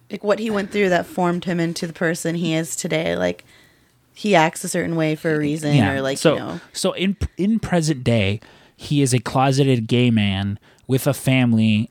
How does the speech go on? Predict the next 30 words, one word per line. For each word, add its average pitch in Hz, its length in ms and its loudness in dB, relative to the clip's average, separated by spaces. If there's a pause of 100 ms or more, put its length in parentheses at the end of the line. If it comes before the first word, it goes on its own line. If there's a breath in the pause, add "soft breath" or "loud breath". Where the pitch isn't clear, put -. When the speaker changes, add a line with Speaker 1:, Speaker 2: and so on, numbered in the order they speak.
Speaker 2:
a 120 80 2
wife 120 300 2
he 170 100 0
resents, 113 720 2
children 147 380 2
he 110 120 0
resents. 101 520 0
Like, 110 120 0
he 131 180 0
resents 131 520 2
and 123 100 0
hates 117 380 -2
this 110 240 0
lifestyle 101 480 0
that 90 100 -2
he 92 120 -8
has. 113 460 0 (400 loud breath)
But 117 160 4
again, 120 440 2 (320 loud breath)
because 123 560 0
of 117 240 2
his 120 260 0
upbringing, 147 640 2
because 113 380 -4
of 107 200 -2 (800)
just - 300 0
where 117 220 4
they 107 180 2
live, 135 560 2
like, 98 320 -2